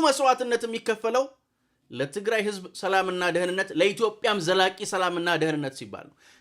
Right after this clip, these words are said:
ኢትዮጵያ የማደግ ተስፋ ያላት ሀገር ናት እንደምንለው። እንደሚከሷት የጦርነት አራራ የለባትም። በጣም እንደውም በተቃራኒው ጦርነትን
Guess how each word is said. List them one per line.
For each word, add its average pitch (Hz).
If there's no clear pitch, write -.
ኢትዮጵያ 233
የማደግ 202
ተስፋ 190
ያላት 175
ሀገር 156
ናት 131
እንደምንለው። 147
እንደሚከሷት 254
የጦርነት 247
አራራ 226
የለባትም። 151
በጣም 185
እንደውም 180
በተቃራኒው 151
ጦርነትን 226